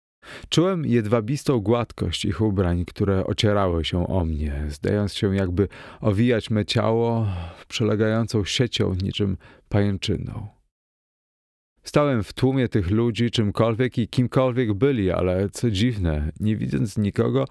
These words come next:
miałem dziwne uczucie rozpoznawania ich, gdy pośród nich przechodziłem. Od czasu do czasu jakaś znana mi dłoń lekko ścisnęła moją,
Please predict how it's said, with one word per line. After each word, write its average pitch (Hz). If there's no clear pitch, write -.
miałem 127
dziwne 156
uczucie 123
rozpoznawania 104
ich, 76
gdy 80
pośród 107
nich 98
przechodziłem. -
Od -
czasu 143
do 104
czasu 120
jakaś 120
znana 123
mi 110
dłoń 110
lekko 113
ścisnęła 113
moją, 87